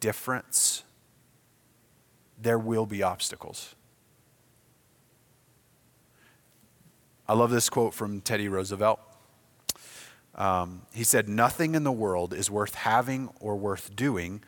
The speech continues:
unless it means effort, pain, difficulty.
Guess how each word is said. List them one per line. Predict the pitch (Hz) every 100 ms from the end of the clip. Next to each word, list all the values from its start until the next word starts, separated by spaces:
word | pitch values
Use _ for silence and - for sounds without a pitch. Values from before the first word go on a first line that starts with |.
| - - - _
unless | 110 107 110 120 - - -
it | 107
means | 107 101 95 -
effort, | 113 - 131 - _
pain, | 120 110 110 101 - _ _ -
difficulty. | 113 - - 92 - 85